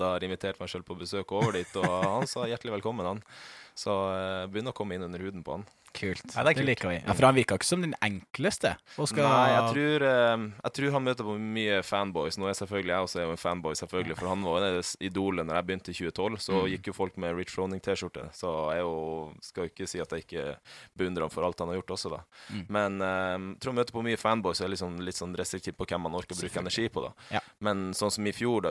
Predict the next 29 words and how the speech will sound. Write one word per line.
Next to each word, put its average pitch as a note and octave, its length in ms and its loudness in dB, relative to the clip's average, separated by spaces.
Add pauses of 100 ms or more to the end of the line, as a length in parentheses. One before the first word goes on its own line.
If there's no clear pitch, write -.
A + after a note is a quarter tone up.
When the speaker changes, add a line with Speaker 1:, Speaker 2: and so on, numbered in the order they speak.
Speaker 1:
underveis, F#2+ 400 0
så F2 80 -6
så G2+ 160 0
han E2+ 140 0
at, - 320 -8
eh, E2 140 0
vi F2 120 -4
på E2 220 -6
CrossFit E2 280 -8
Oslo F2 280 -4
var, D#2+ 420 0
på - 20 -16
en F2 140 -12
måte, E2 340 -8
reelle F2 300 -2
utfordrere, A2 400 2
og E2 220 4
vi, E2 260 -2
Speaker 2:
Mm. E2 240 -12
Speaker 1:
på - 80 -18
en E2 120 -10
måte, D#2+ 280 -4 (180)
var, E2 300 2 (560)
var F#2+ 100 0
med F#2 140 2
å E2 40 -2
kjempe F2+ 300 -2
om E2 140 -6
ikke D#2+ 180 -10